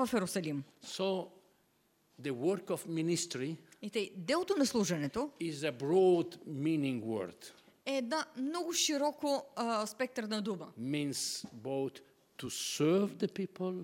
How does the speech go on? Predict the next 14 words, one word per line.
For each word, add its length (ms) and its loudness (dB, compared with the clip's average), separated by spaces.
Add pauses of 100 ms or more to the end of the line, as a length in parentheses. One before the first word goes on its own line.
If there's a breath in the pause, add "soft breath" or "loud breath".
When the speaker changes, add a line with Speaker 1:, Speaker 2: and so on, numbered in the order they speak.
Speaker 1:
Означава 580 4
и 60 -2
да 100 -2
служиш 440 0
на 100 6
хората, 480 6 (240)
Speaker 2:
to 80 -6
serve 520 2
the 180 2
poor, 480 2 (240)
Speaker 1:
да 60 -12
служиш 380 -8
на 100 -6
бедните 640 6